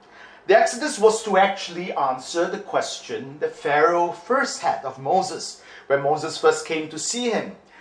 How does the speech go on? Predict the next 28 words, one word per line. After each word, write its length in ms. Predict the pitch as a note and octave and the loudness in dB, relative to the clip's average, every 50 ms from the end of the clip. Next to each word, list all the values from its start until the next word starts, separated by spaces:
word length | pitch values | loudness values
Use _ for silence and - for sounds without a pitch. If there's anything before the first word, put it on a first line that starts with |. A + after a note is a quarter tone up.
| - - - - - | -20 -20 -20 -4 2
What 240 | - F#3 - - - | 4 4 4 6 4
was 220 | G#3+ G3+ - - - | 2 2 0 -2 -2
Pharaoh's 500 | - F#3+ E3+ E3 E3 F3 F#3 F#3 F#3 - | 2 4 4 6 4 2 0 -4 -6 -4
first 360 | - C#3+ C3 - - - - | -4 -4 -4 -4 -8 -16 -8
question? 500 | - G3+ F#3 - - - - D#3 D3 - - - | -6 -6 -4 -6 -6 -6 -6 -6 -6 -6 -4 -2
That 120 | F3+ F3 | -2 0
was 140 | F3 E3+ D3 | 0 -2 -4
the 60 | E3 | -4
very 300 | D3+ - D#3 F3 D3 D3+ | -2 2 2 2 2 2
first 380 | - - - G3+ A3 A3 - - | 0 2 4 4 4 4 2 -2
thing 300 | C4 C4 G3+ D#3+ - - - - | 0 0 0 -2 -6 -12 -8 -6
that 260 | - A2 - - C3 | -4 -4 -4 -4 -4
was 200 | C3+ C3+ C3 - | -4 -4 -4 -4
addressed. 560 | B2+ A#2+ - A3+ A#3+ - - - - - - - _ _ - - - - - - _ | -2 2 4 4 4 4 0 -4 -12 -14 -18 -20 _ _ -20 -20 -20 -20 -20 -20 _
Pharaoh's 680 | - - - - - G3 F#3+ F3 F#3 G3 G#3 G#3 G3+ - | -18 -10 -6 -2 2 6 6 8 8 8 8 6 6 4
first 280 | G3+ F#3+ F#3+ - - - | 2 2 2 2 0 2
question 540 | - D#3+ D3+ - - - - E3+ E3 E3+ E3+ | 4 4 4 4 0 -4 -2 -2 0 2 4
was 180 | D#3+ D#3 - | 4 4 4
in 180 | F3 D#3+ D3+ D3+ | 0 -2 2 2
Exodus 460 | C3+ C3+ - - - D3 D#3 C#3+ - | 2 2 0 -4 -10 -10 -10 -10 -8
chapter 300 | - - E3 C#3+ - C#3+ | -6 -4 -6 -6 -6 -8
two, 180 | - - D3+ C#3 | -12 -12 -8 -6
verse 220 | C3+ C3+ - - | -6 -6 -6 -8
two. 260 | - B3 A#3+ - A#2+ - - - - - - - - _ - | -8 -8 -8 -8 -10 -12 -18 -20 -20 -20 -20 -20 -20 _ 0
"Who 400 | - A#3+ D4+ D#4+ E4 E4+ F4 E4+ | 4 4 6 8 8 8 8 6
is 160 | E4+ E4+ - | 4 4 4
the 160 | E4 D#4+ D#4+ | 4 4 6
Lord, 520 | D#4+ E4+ F#4 G4 F#4+ F4 - - - - | 8 8 8 10 10 8 8 6 2 -4